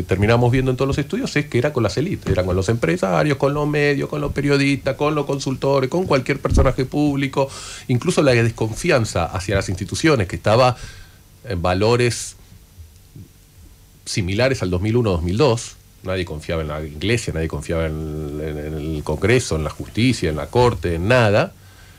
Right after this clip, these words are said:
La desconfianza social empezaba a hacerse hacia horizontal, no solo vertical. Entonces ya la gente cada vez con-, insultaba al, al lado, se empezaba a encerrar, se empezaban a romper todos los lazos sociales.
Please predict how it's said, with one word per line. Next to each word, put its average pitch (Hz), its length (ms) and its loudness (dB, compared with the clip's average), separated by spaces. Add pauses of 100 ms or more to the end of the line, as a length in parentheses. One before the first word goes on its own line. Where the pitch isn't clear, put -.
(140)
La 98 120 0
desconfianza 113 560 -2
social 143 420 -2
empezaba 123 480 2
a - 160 -4
hacerse 123 340 -4
hacia 95 240 -4
horizontal, 98 600 -2
no 92 100 -4
solo 104 220 -2
vertical. 85 460 -4
Entonces 98 240 -4
ya 110 80 2
la 101 80 0
gente - 240 -6
cada 92 180 0
vez 127 80 0
con-, 85 220 -6 (240)
insultaba 90 480 0
al, 95 180 2
al 104 140 2
lado, 123 240 6
se 87 140 -4
empezaba 98 260 -6
a 90 40 -6
encerrar, 120 280 2
se - 80 -4
empezaban 139 360 -2
a 147 40 4
romper 123 480 0
todos 120 140 2
los 101 100 0
lazos 92 260 -4
sociales. - 300 -16